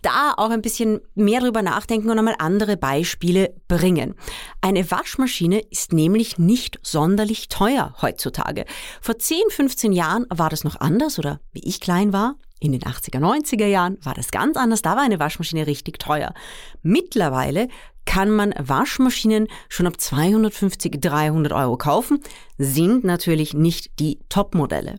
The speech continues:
Aber es gibt andere Ausgaben, die wesentlich stärker ins Gewicht fallen und einen plötzlich erwischen können.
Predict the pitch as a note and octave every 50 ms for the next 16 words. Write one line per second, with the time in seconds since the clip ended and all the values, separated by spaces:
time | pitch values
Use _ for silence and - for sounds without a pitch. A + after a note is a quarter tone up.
0 | - - _ - - F#3+ A#3+ D#4+ F4 F4+ C#4+ - - - - - - - - E3+
1 | - - - A#3+ A#3+ - - - - E3 F3+ D#4+ F4+ F#4+ E4 A#3+ - - - -
2 | - G#2+ - - - - - - - - - - D3 G3+ D4 G#4 G#4+ - _ _
3 | _ _ - - F3+ G#3+ A3+ A3 F3+ E3+ F3 G#3 A#3 C#4 - D4+ C#4+ C4 B3 -
4 | - - - - - - B3 B3+ - A#3+ - G#3 G3+ - - - D3+ F#3+ C#4+ D4
5 | - - - - C#3+ C3+ C#3 D3+ F#3 G#3+ - - F#3 F#3 - C#3 D3 D#3+ E3+ F3
6 | E3+ - - C#3+ D3 - - - E3 - - - D3+ B2+ D3 - - - C#3+ B2+
7 | - - - - - F#3+